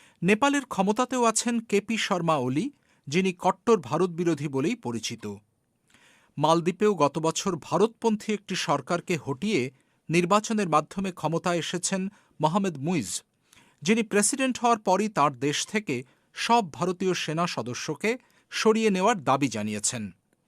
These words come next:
তাঁর দলের ইন্ডিয়া আউট ক্যাম্পেইন মালদ্বীপে ভালো সাড়া ফেলেছে। ডক্টর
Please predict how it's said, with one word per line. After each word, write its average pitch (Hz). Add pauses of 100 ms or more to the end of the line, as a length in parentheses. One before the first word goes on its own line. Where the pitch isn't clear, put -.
(400)
তাঁর 147
দলের 170 (160)
ইন্ডিয়া 202
আউট 156
ক্যাম্পেইন 202 (340)
মালদ্বীপে 143 (120)
ভালো 156
সাড়া 175
ফেলেছে। 110 (540)
ডক্টর 190